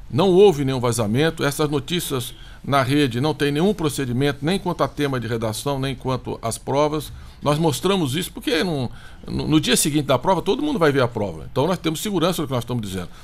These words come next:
Não tivemos qualquer tipo de, de vazamento. E qualquer dificuldade, nós vamos ser totalmente transparentes ao longo do, do, do exame, como sempre fomos. Nós temos sessenta batalhões do Exército que fazem a guarda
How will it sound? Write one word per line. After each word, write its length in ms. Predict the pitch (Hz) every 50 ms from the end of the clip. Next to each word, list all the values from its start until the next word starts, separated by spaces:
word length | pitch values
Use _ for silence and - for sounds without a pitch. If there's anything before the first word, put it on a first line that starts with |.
| - -
Não 100 | 143 156
tivemos 320 | - 151 139 170 180 170 -
qualquer 440 | - - 196 233 226 - - 208 175
tipo 400 | - - - 175 185 - - 170
de, 280 | 151 139 143 147 139 120 - - - - -
de 160 | - - 123 135
vazamento. 640 | 123 143 135 127 139 120 107 98 87 85 - 98
E 160 | 98 98 98 -
qualquer 400 | - - 127 123 - - 196 208
dificuldade, 560 | 170 - 190 170 - 139 120 120 147 165 170
nós 100 | 165 151
vamos 160 | 165 160 -
ser 100 | - 151
totalmente 540 | - - 190 208 - - 165 147 156 151 151
transparentes 680 | - 143 143 123 - 123 110 113 131 143 143 - 156 131 - - - - - -
ao 140 | 131 135 135
longo 260 | 135 139 139 123 120
do, 120 | 113 120 -
do, 180 | - 117 120
do 120 | 117 113 113
exame, 300 | 104 95 131 143 156 156
como 200 | 156 151 135 131
sempre 260 | - 151 151 - -
fomos. 360 | - 123 104 87 - - - - - - - - - - - -
Nós 200 | 147 156 147 -
temos 300 | - 220 220 196 - -
sessenta 420 | 190 170 - - 220 220 - 196
batalhões 640 | 160 156 156 - - 139 135 131 139 135 127 120 -
do 120 | - 123 120
Exército 420 | 110 104 123 139 151 143 - -
que 60 | -
fazem 300 | 131 - 135 131 123 131
a 60 | 127 113
guarda 480 | 98 113 127 135 131 117 98 95 -